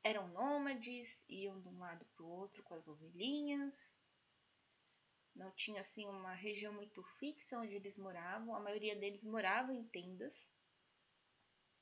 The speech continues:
Eles eram vistos, assim, como figuras,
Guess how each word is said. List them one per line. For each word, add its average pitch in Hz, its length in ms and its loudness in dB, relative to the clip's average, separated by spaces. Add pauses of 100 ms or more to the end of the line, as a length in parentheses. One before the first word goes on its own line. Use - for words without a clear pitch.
(3250)
Eles 220 280 4
eram 254 300 8
vistos, 247 640 -4
assim, 262 220 -2
como 269 320 -2
figuras, 254 600 -2